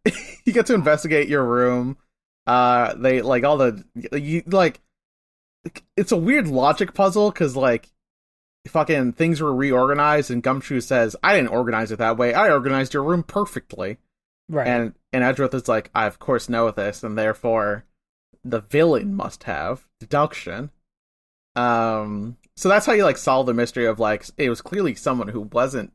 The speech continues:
Speaker 1: someone who was supposed to be here. And it's like, "All right, man, whatever." I, at this point, I kinda lost the thread when we went over that, and I was just like,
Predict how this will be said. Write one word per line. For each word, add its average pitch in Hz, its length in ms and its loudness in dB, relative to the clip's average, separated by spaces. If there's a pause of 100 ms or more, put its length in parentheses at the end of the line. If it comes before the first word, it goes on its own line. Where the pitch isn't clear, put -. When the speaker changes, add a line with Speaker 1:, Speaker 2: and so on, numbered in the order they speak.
Speaker 1:
someone 107 360 -6
who 113 80 -8
was 101 140 -10
supposed - 300 -6
to - 40 -16
be 123 260 -6
here. 123 420 -8 (640)
And 120 120 -2
it's 127 180 -4
like, 127 320 2
"All 139 100 2
right, 104 220 0
man, 110 200 -4
whatever." 123 320 0
I, 165 240 2
at 185 120 4
this 254 140 4
point, 254 280 4 (360)
I 135 100 2
kinda 214 260 2
lost 160 300 4
the 147 100 -2
thread 135 320 2
when 131 220 2
we 127 120 2
went 127 180 2
over 123 260 0
that, 175 300 2
and 131 100 2
I 135 100 4
was 156 80 4
just 147 160 -6
like, 135 320 2